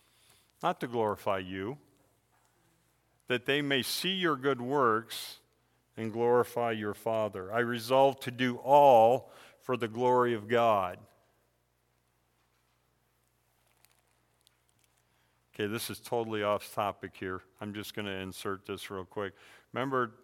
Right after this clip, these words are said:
last couple of weeks we've been talking about the shepherds?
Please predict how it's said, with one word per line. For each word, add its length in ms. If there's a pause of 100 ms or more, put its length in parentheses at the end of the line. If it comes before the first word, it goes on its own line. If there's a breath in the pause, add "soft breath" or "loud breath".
last 280
couple 240
of 60
weeks 260
we've 140
been 120
talking 400
about 260
the 100
shepherds? 760